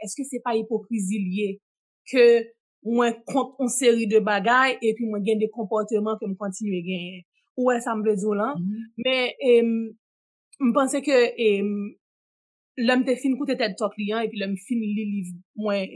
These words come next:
liv li an, paske li gen yon liv ki rele bad feminist tou, ki se yon seri de esè ke l ekri. E lè m fin li l, yo te rezone avè m paske m panse ke gen de nyans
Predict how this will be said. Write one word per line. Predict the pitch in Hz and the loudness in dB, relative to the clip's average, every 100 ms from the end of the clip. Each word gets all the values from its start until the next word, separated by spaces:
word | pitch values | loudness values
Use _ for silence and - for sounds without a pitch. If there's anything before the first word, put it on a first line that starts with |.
| 214 | -2
liv | 226 190 | 0 0
li | 208 208 | 0 0
an, | 254 302 | -2 -2
paske | 226 | -6
li | 208 | -2
gen | 202 208 | -2 -2
yon | 214 202 | -2 -2
liv | 202 180 160 _ _ _ _ | -4 -6 -10 _ _ _ _
ki | 240 214 | -2 0
rele | 208 196 | 0 0
bad | 185 - | -2 -2
feminist | 202 196 196 190 - _ _ | -4 -2 -2 -4 -8 _ _
tou, | 277 381 - | -4 -2 -6
ki | 214 | -6
se | 220 | -4
yon | - 208 190 180 180 _ _ | -2 0 0 -2 -8 _ _
seri | - - 214 208 196 | -10 0 0 0 -2
de | 202 214 | -2 -2
esè | 196 - 185 | -2 -2 -2
ke | 170 208 | -2 -4
l | 185 | -4
ekri. | 185 277 359 370 _ _ _ _ _ | -2 -2 -2 -4 _ _ _ _ _
E | 233 208 202 202 185 - _ _ _ - | 0 2 2 0 -4 -8 _ _ _ -2
lè | 233 240 | 2 4
m | 240 | 4
fin | 277 247 | 2 2
li | 240 294 | 2 0
l, | 285 - - | 0 -6 -4
yo | 254 254 | -2 2
te | 277 247 | 4 6
rezone | 269 269 269 226 | 4 4 2 2
avè | 214 202 208 247 | 2 2 2 0
m | 254 233 | 0 -2
paske | 254 233 - 277 254 | -2 -2 0 2 2
m | 226 | 0
panse | 254 240 269 | -4 -4 -6
ke | 269 | -4
gen | 208 226 | 0 4
de | 220 214 | 4 4
nyans | 214 233 240 240 | 2 2 0 -2